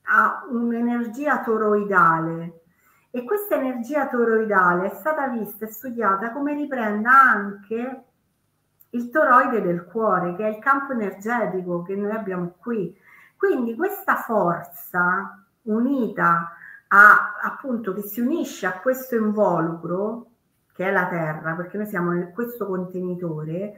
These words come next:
ci mette in una connessione nel tutto che ci espande, ci fa sentire le altre anime.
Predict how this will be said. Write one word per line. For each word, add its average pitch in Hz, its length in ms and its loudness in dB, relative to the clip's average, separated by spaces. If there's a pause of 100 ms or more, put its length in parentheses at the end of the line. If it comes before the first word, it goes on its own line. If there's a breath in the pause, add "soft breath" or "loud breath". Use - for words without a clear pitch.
(240 loud breath)
ci 359 160 -2
mette 277 380 -2
in 247 100 2
una 269 220 0
connessione 294 680 -2
nel 208 340 -4
tutto 208 640 -4
che 277 180 -8
ci 311 180 -6
espande, 311 800 0
ci 240 120 -10
fa 370 140 -2 (180)
sentire 240 640 -4
le 175 140 0
altre 185 340 -6
anime. 170 460 -4